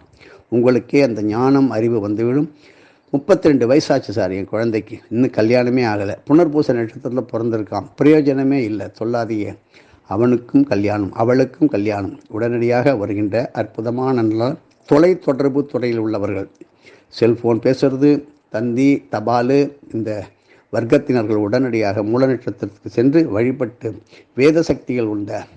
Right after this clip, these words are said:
முழு முந்திரி, பாதாம், பிஸ்தாம் கொண்டு ஆற்றப்படும் முழு பூஜைகளை அதையே எல்லோருக்கும் தானமாக கொடுப்பதும், முழு முந்திரி கல-, கலந்த சர்க்கரை பொங்கல், வெண்பொங்கல் அமிர்தமயமாக படைத்து,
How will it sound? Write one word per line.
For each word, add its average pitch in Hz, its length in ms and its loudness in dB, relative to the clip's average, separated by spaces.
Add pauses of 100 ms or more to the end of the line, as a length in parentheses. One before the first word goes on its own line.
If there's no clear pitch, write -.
(100)
முழு 143 340 4
முந்திரி, 120 400 -2
பாதாம், 110 420 -4
பிஸ்தாம் 104 400 -6 (440)
கொண்டு 131 260 4 (440)
ஆற்றப்படும் 113 640 -4 (840)
முழு 139 200 6
பூஜைகளை 110 480 -2
அதையே 117 360 0 (100)
எல்லோருக்கும் 110 520 -4 (840)
தானமாக 117 480 2
கொடுப்பதும், 131 460 -2
முழு 131 280 4
முந்திரி 120 360 0
கல-, 104 320 -6 (420)
கலந்த 107 260 -2
சர்க்கரை 123 400 2
பொங்கல், 113 360 -2
வெண்பொங்கல் 120 500 -2
அமிர்தமயமாக 123 720 0
படைத்து, 120 420 2